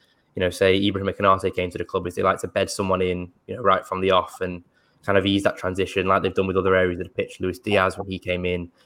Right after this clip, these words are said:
um, and Cody Gakpo as well. So you, you think with Quansah, they've got someone there who's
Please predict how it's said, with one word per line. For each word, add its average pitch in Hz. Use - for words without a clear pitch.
um, 92
and 90
Cody 95
Gakpo 92
as 87
well. 98
So -
you, 104
you 107
think 120
with 110
Quansah, 113
they've 92
got -
someone 95
there 92
who's 92